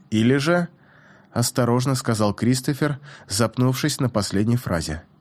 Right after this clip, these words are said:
«Или я вновь осталась одна», медленно произнесла вслух,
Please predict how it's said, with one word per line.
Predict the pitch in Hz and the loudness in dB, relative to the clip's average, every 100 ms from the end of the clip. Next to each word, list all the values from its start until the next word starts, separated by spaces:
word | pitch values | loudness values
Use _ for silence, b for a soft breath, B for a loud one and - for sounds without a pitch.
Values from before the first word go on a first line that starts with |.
| _ _ _ | _ _ _
«Или | 135 135 147 143 - - _ _ _ _ _ | 2 4 2 -2 -12 -20 _ _ _ _ _
я | - 120 139 | 2 2 2
вновь | 160 156 | 0 0
осталась | 143 - 143 139 - | -2 0 0 0 0
одна», | 139 147 127 - - _ b b b b | 0 2 0 -4 -16 _ b b b b
медленно | 101 117 123 147 147 | 0 2 4 2 0
произнесла | 127 123 110 113 - 101 | 0 0 2 0 0 -2
вслух, | - 123 147 - | 0 -2 -2 -4